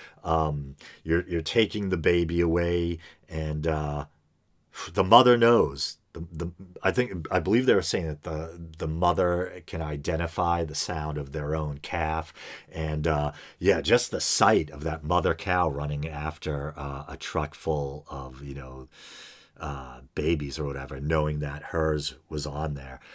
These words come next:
Um, and then, you know, the male cows, uh, they become veal or, uh,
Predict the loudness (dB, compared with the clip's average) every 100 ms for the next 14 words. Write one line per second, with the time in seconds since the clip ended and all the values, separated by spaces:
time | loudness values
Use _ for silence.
0 | -20 -16 -4 0 0 -2 -6 -6 -2 4
1 | 6 4 4 4 4 4 2 4 4 2
2 | 0 2 2 2 0 -2 -2 0 -2 -2
3 | -2 -4 -6 -4 -6 -6 0 4 4 4
4 | 4 2 0 -4 -8 -8 -8 -8 -10 -12